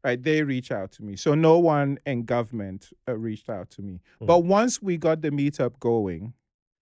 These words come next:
Speaker 1: then we started reaching out. So, for example, we spoke to people at the New Jersey Economic Development, uh, Agency.
Speaker 2: Mm-hmm.
Speaker 1: We've spoken to people at the N Y C E D C. Uh, we've spoken to people in Michigan.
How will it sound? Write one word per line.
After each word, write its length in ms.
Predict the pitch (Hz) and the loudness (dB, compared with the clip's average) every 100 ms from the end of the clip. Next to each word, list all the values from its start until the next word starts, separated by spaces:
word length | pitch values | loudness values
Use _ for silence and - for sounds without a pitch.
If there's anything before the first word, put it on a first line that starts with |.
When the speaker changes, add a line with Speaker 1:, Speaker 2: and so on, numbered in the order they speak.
| _ _ | _ _
Speaker 1:
then 180 | 147 135 | 0 0
we 120 | 117 | 0
started 480 | 113 131 120 117 110 | -2 -4 -4 -4 -6
reaching 360 | 110 107 113 107 | -8 -8 -8 -10
out. 160 | 104 | -10
So, 120 | - 107 | -10 -8
for 100 | 113 | -8
example, 460 | 107 117 107 104 | -6 -6 -6 -6
we 120 | 101 107 | -8 -10
spoke 400 | - 117 107 - | -8 -6 -6 -10
to 120 | 110 | -14
people 880 | - 113 107 113 107 101 101 104 - | -10 -12 -10 -8 -6 -6 -6 -8 -10
at 300 | 101 98 92 | -12 -12 -12
the 480 | 98 95 92 95 98 | -12 -10 -10 -12 -10
New 280 | 104 104 104 | -8 -8 -8
Jersey 680 | 110 101 95 101 101 101 _ _ | -8 -8 -10 -10 -10 -12 _ _
Economic 560 | 123 - 107 98 98 - | -16 -10 -8 -8 -8 -12
Development, 840 | 95 95 92 95 107 95 90 - - | -14 -12 -10 -10 -10 -10 -10 -14 -16
uh, 120 | 110 98 | -14 -12
Agency. 880 | 104 95 90 95 90 - 101 90 92 _ - | -8 -10 -8 -12 -12 -14 -14 -14 -16 _ -20
Speaker 2:
Mm-hmm. 200 | 110 120 | -18 -16
Speaker 1:
We've 100 | 110 | -16
spoken 400 | - 113 110 107 | -6 -6 -4 -8
to 100 | 107 | -10
people 360 | - 104 - 101 | -10 -12 -10 -12
at 120 | 92 | -12
the 120 | 101 87 | -14 -12
N 180 | 101 104 | -10 -8
Y 220 | 95 95 | -10 -12
C 260 | - 101 90 | -14 -14 -12
E 140 | 98 | -12
D 200 | 92 95 | -12 -14
C. 500 | 92 - 98 87 85 - _ _ _ 95 | -14 -14 -14 -14 -16 -20 _ _ _ -14
Uh, 40 | |
we've 160 | 95 95 | -12 -12
spoken 440 | - 107 98 101 | -8 -8 -8 -12
to 100 | 98 | -12
people 520 | 92 104 101 - 98 95 | -12 -12 -10 -10 -10 -10
in 200 | 92 95 | -10 -8
Michigan. 800 | 110 - 110 101 101 101 98 | -8 -8 -8 -6 -6 -6 -10